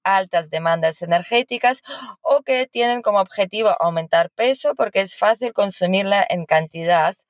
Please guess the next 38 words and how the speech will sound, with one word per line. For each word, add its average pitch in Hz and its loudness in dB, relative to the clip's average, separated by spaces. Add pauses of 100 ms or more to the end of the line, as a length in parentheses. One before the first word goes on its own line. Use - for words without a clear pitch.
(360)
cuando 165 0
se 175 -8
toma 196 2
en 185 -4
batido. 151 0 (480)
Además, 185 2
no 160 0
hace 165 -6
falta 175 2
masticarla 254 0
y 208 -4
está 220 0
muy 226 0
rica 233 0
de 196 -6
sabor. 156 0 (440)
Os 190 0
recuerdo 240 0
que 214 -4
hay 196 0
que 196 -6
ponerlo 196 0
siempre 196 0
en 170 0
remojo 190 0
por 190 0
lo 170 0
menos 202 0
tres 196 0
horas 202 0
como 185 2
mínimo 220 0
antes 202 -2
de 180 2
meterlo 170 0
en 175 0
el 165 0
batido. 143 -2